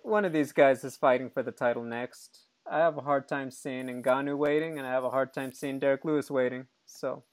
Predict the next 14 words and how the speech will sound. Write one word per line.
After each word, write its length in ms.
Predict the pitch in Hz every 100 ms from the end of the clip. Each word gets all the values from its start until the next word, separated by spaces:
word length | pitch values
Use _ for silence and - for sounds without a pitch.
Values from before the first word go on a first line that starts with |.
| _ _ _ _ _
I 160 | 285 151
do 180 | 165 160
think 240 | 175 160
that 220 | 160 156
the 100 | -
future 340 | 143 180 165 170
looks 280 | 160 147 -
good 340 | - 196 170
for 160 | 170 151
them 460 | 147 139 135 135 - _ _ 151
as 240 | 143 135
of 220 | 143 131
this 400 | 139 135 - - _ -
podcast 680 | 131 - - - - -